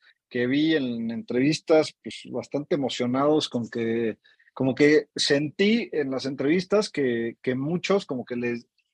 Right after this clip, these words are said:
les dio un poco de paz ver esta cantidad de gente en este torneo, eh, después de que de México estuvo muertón y demás, eh, como que les dio paz de, de, de estar jugando en el liv y que se dieron cuenta de,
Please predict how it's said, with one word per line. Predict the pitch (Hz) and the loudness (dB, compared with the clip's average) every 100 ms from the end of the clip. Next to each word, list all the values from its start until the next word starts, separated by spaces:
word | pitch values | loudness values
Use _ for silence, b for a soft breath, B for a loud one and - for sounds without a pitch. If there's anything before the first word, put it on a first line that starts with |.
| - | -2
les | 123 | 2
dio | 120 | 4
un | 156 | 2
poco | 156 170 156 | 2 4 6
de | 123 | 4
paz | 123 147 160 208 - | 4 2 2 0 -6
ver | 131 139 | -6 -4
esta | 147 120 | -4 -8
cantidad | 117 110 139 | -8 -2 -2
de | |
gente | - 135 135 139 127 117 120 123 | 0 -2 0 2 2 2 0 -2
en | 127 | -4
este | 127 131 | -2 0
torneo, | 123 117 131 135 170 - b b _ | 2 4 6 6 4 -2 b b _
eh, | 113 113 113 | -2 0 0
después | 110 107 - 127 | -2 -4 0 4
de | 131 123 113 104 | 6 6 4 -2
que | - | -4
de | 113 110 107 | -4 -2 0
México | 127 127 117 113 | 0 -2 -6 -6
estuvo | - 131 | 0 2
muertón | 117 113 - 151 160 156 131 | 2 0 2 4 4 2 2
y | 113 | 0
demás, | 117 139 185 226 b b _ _ | 0 0 0 -2 b b _ _
eh, | 120 117 117 113 113 113 113 113 107 _ _ | -6 -4 -2 -2 -4 -2 -2 -4 -6 _ _
como | - 120 | -4 -2
que | 123 | 0
les | 120 | 2
dio | 139 160 | 2 2
paz | - 160 160 | 2 2 4
de, | 143 123 120 117 | 4 4 2 -2
de, | 127 123 | -4 -6
de | |
estar | 120 160 | -4 -2
jugando | 151 - 165 | 0 -2 -2
en | 143 | -4
el | 120 | 0
liv | 135 185 | 0 0
y | 165 - | -2 -4
que | 123 110 107 107 107 110 113 113 - | -8 -6 -4 -4 -4 -4 -6 -10 -6
se | 117 | 0
dieron | 117 151 | 4 4
cuenta | 143 135 131 156 | 4 4 6 6
de, | 139 110 104 104 | 6 4 0 -4